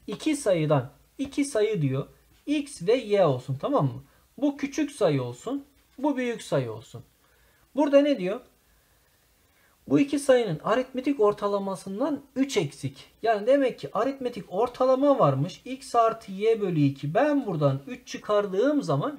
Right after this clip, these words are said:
küçük sayıyı elde ediyormuşum. X'i elde ediyormuşum. Bunu diyor yani. Üçü atıyorum karşıya. Bakın burayı buradan sonra devam edeceğim tekrardan.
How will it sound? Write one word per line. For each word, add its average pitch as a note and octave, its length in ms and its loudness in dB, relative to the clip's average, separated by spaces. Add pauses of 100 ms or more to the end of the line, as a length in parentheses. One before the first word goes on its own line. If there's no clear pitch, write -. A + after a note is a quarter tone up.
küçük - 340 -4
sayıyı E3 540 -4
elde G3+ 360 -4
ediyormuşum. C#3+ 640 -4
X'i G#3 360 -10 (100)
elde F3 340 -4
ediyormuşum. C3 540 -4
Bunu F#3 280 -4
diyor B2 200 -2
yani. A2+ 300 -12 (520)
Üçü C#4 240 0
atıyorum C#4 500 4
karşıya. C#3+ 400 -2
Bakın G#3 340 -4
burayı G3 300 -2
buradan A3+ 240 -4
sonra G#3+ 280 -6
devam D#3+ 300 2
edeceğim B2+ 380 -4
tekrardan. C#3 600 -6